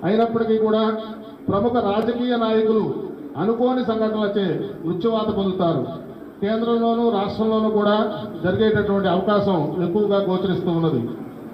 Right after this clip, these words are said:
నవమ భావం కనుక తీసుకుంటే మత సంస్థలు, విదేశీ ప్రయాణం, రిలీజియస్ న్యాయస్థానాలు, విశ్వవిద్యాలయాలు, దేవాలయ శాఖలు, విదేశీ పరిజ్ఞానం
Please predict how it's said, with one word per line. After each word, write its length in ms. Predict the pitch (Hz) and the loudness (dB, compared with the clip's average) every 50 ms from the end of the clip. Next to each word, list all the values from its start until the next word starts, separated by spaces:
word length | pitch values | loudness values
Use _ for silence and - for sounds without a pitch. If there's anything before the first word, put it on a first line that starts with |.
| - - - - | -14 -16 -10 -6
నవమ 380 | 151 170 202 226 240 240 233 208 196 226 | -4 -2 0 0 0 2 2 2 2 2
భావం 300 | 220 220 220 220 214 214 | 4 4 2 2 2 0
కనుక 320 | 202 196 196 196 180 180 | 0 0 0 -2 0 -2
తీసుకుంటే 760 | 202 - - 208 202 202 208 226 226 226 226 226 226 226 - - - - - - - - | -2 -2 -2 -2 -2 0 2 2 2 2 2 0 -4 -6 -8 -10 -12 -14 -14 -16 -12 -6
మత 160 | 143 156 175 - | -4 -4 -2 0
సంస్థలు, 560 | 240 233 233 233 233 226 - - 233 233 233 | 0 0 0 0 -2 -2 -2 0 0 2 2
విదేశీ 520 | 233 226 196 196 214 220 226 - 226 226 | 2 2 2 2 2 2 2 2 0 -2
ప్రయాణం, 600 | 226 - 214 208 208 208 208 208 208 220 220 220 - - - - - - 151 | 0 0 0 0 2 2 2 2 2 0 0 -2 -4 -8 -10 -10 -6 -4 -2
రిలీజియస్ 680 | 185 202 226 233 - 233 240 240 240 240 - - - | 0 2 0 0 0 0 0 2 2 2 0 -2 -4
న్యాయస్థానాలు, 1040 | 196 180 185 196 208 220 233 - - - 214 214 208 208 208 202 208 214 220 220 214 - - - - - | -2 -2 0 2 2 2 2 2 0 -2 -2 -2 0 0 0 2 2 4 2 2 0 -2 -6 -8 -6 -4
విశ్వవిద్యాలయాలు, 1160 | 170 185 185 233 233 226 233 226 226 214 214 214 208 202 196 202 202 202 202 202 202 220 - - - - - - | -4 0 2 2 2 2 2 0 0 0 0 2 2 2 2 2 2 2 2 2 2 0 -2 -4 -6 -10 -6 -2
దేవాలయ 580 | 160 180 208 208 220 214 214 220 220 220 214 196 | 0 2 2 2 2 2 2 2 2 2 2 2
శాఖలు, 600 | - 196 196 202 196 202 208 208 208 208 202 202 - - - | 2 0 0 0 2 2 2 2 2 2 0 -2 -4 -4 -4
విదేశీ 440 | 156 190 208 226 226 - 220 214 202 | -2 0 2 2 2 2 2 0 0
పరిజ్ఞానం 760 | 202 202 190 190 190 - 180 185 185 180 175 151 135 - - | 2 0 0 0 0 0 0 0 2 2 2 0 -2 -4 -6